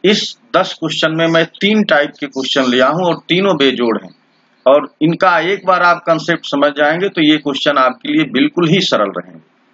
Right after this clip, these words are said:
देखिए, ये question है कि तीन क्रमागत छूट दस प्रतिशत, बीस प्रतिशत और तीस प्रतिशत के समतुल्य एकल बट्टा क्या होगा?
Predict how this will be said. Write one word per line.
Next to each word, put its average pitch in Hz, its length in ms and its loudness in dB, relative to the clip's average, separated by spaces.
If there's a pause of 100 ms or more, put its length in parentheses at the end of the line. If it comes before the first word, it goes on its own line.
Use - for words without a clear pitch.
(720)
देखिए, 170 200 0 (160)
ये 208 80 2
question 175 480 -2
है 185 140 0
कि - 160 -8
तीन 175 440 0
क्रमागत 143 680 0
छूट 120 300 -2 (500)
दस 143 240 0
प्रतिशत, 147 480 -4
बीस 131 300 0
प्रतिशत 139 460 -2
और 127 120 -2 (120)
तीस 165 260 0
प्रतिशत 127 300 -2 (120)
के 143 100 -4
समतुल्य 135 720 0
एकल 120 300 0
बट्टा 104 360 0
क्या 90 220 -6
होगा? - 320 -14